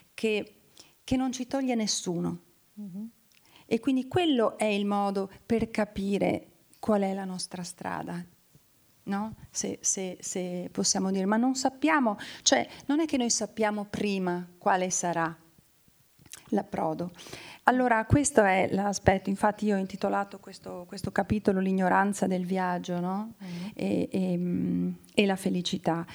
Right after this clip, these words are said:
Speaker 1: perché è, è proprio questa la questione.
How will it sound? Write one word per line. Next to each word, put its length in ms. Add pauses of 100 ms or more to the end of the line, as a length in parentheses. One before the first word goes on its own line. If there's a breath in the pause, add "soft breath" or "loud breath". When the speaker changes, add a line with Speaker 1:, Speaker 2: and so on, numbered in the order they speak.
(240 loud breath)
Speaker 1:
perché 600
è, 340
è 140
proprio 300
questa 360
la 140
questione. 680